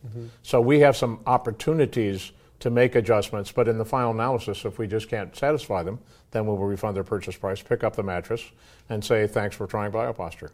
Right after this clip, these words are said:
Speaker 1: Okay, so what is your satisfaction
Speaker 2: It's
Speaker 1: level?
Speaker 2: over ninety percent. It's
Speaker 1: Yeah.
Speaker 2: a, we, you can't,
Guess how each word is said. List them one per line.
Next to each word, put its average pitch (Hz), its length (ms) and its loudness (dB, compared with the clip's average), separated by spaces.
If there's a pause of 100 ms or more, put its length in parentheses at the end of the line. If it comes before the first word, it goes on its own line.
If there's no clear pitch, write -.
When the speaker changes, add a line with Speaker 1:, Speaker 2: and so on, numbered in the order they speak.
(160)
Speaker 1:
Okay, 123 200 -8
so 135 180 -4
what 147 160 6
is 156 120 0
your 139 100 -4
satisfaction 117 920 -10 (300)
Speaker 2:
It's 139 260 0
Speaker 1:
level? 131 220 2
Speaker 2:
over 131 120 4
ninety 120 260 2
percent. 107 360 -6 (720)
It's 113 240 -2
Speaker 1:
Yeah. 123 60 4
Speaker 2:
a, 110 40 2
we, 117 160 0
you 117 100 0
can't, 131 300 0